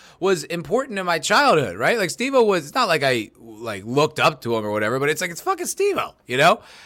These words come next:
And I was like, I was looking back surprised how aloof I was to the whole situation, 'cause, like, I watched all those movies and loved them. Um,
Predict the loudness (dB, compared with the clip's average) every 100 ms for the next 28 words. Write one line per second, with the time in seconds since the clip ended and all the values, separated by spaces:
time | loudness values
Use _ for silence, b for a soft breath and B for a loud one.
0 | B 2 4 4 4 0 0 -2 -2 -2
1 | -10 -18 _ -14 -8 -6 -4 0 0 -2
2 | -6 -8 0 2 4 2 0 2 4 4
3 | 4 2 -4 -12 -6 -2 -2 -2 -2 -2
4 | -4 -6 -8 -8 -6 -6 -8 -10 -12 -10
5 | -8 -8 -12 -12 -12 -8 -8 -6 -6 -2
6 | -2 -2 -6 -8 0 2 2 0 -2 -4
7 | -4 -6 -10 -4 -2 -2 -4 -10 -12 -20
8 | b b b b b -2 0 0 -2 -6